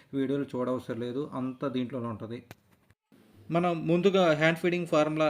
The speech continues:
ఏ విధంగా తయారు చేసుకోవాలో చూద్దాం. వీటికి కావాల్సిన పదార్థాలు ఏంటంటే వేపిన శనగపప్పు, మన రాగులు, గంట్లు,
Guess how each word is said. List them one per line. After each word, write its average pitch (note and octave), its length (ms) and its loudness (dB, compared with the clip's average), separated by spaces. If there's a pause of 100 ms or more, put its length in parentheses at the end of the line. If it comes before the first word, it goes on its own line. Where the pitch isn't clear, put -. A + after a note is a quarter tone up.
(120)
ఏ D3 120 6
విధంగా D3 360 0
తయారు C3 360 0
చేసుకోవాలో C3 440 -4
చూద్దాం. C3 400 -4
వీటికి C#3 340 0
కావాల్సిన C#3+ 500 0
పదార్థాలు C3 580 0
ఏంటంటే B2 420 -2 (400)
వేపిన D3 360 0
శనగపప్పు, C#3 800 -2 (540)
మన C3 240 -4
రాగులు, C3+ 540 2 (880)
గంట్లు, D3 600 -2